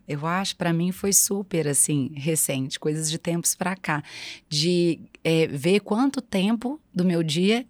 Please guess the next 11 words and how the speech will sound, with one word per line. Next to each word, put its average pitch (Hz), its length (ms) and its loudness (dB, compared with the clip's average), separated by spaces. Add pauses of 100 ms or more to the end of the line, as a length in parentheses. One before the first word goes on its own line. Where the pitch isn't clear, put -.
eu 196 120 -2
gasto 180 320 2
para 214 260 4
mim, 117 260 2 (440)
sabe? 156 500 -2 (400)
Não 185 180 4
era 233 160 4
algo 170 200 2
que 170 100 -2
eu 156 60 2
fazia, 143 760 2